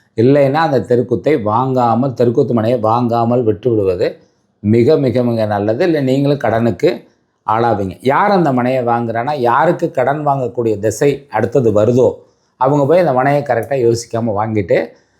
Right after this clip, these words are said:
அதே மாதிரி கடன் பிரச்சனையையும், அதே மாதிரி தன் பிள்ளைகளுக்கு அந்த மனையை பிரித்து கொடுக்க வேண்டிய சூழ்நிலை அவங்களுக்கு ஏற்படலாம். இதெல்லாம் வந்து நேரடியா நம்ம பார்த்து இப்படியெல்லாம் ஆகுதுன்னு கண்டுபிடிச்சு, அதுவும் இதெல்லாம் இருக்கு, எல்லாமே இருக்கிறது தான் நம்ம எடுத்து பார்த்துருக்கோம்.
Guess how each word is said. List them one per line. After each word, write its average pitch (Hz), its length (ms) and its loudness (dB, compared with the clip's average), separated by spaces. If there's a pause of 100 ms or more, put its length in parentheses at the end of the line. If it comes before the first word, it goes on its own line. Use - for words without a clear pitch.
(180)
அதே 131 320 2
மாதிரி 151 240 2
கடன் 131 340 -2
பிரச்சனையையும், 117 680 0
அதே 127 260 2
மாதிரி 143 180 0
தன் 131 260 0
பிள்ளைகளுக்கு 135 480 2
அந்த 123 120 0
மனையை 117 340 0
பிரித்து 120 300 0
கொடுக்க 110 260 -4
வேண்டிய 101 260 -2
சூழ்நிலை 120 380 0
அவங்களுக்கு 101 400 -4
ஏற்படலாம். 92 640 -2 (600)
இதெல்லாம் 165 460 2
வந்து 143 220 -2
நேரடியா 156 520 2
நம்ம 131 260 -2
பார்த்து 143 480 0
இப்படியெல்லாம் 127 480 0
ஆகுதுன்னு 131 580 -2
கண்டுபிடிச்சு, 135 800 -2 (100)
அதுவும் 135 640 0
இதெல்லாம் 104 340 0
இருக்கு, 170 340 2
எல்லாமே 127 420 2
இருக்கிறது 123 460 -2
தான் 131 200 -4
நம்ம 139 180 -4
எடுத்து 107 200 -8
பார்த்துருக்கோம். 110 600 -4